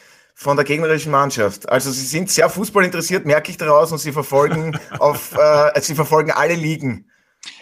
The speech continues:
Speaker 2: Nein, meine, meine, meine Frau hat gestern gesagt, wir haben gestern gesprochen, was wir uns anschauen.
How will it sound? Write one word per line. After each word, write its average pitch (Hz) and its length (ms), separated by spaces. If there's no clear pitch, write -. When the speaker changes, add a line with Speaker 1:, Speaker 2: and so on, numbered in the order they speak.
Speaker 2:
Nein, 123 160
meine, 131 220
meine, 123 220
meine 117 220
Frau 120 240
hat 135 80
gestern 131 300
gesagt, - 320
wir 120 100
haben 120 120
gestern 120 380
gesprochen, 120 420
was 117 140
wir 120 80
uns 110 120
anschauen. 113 500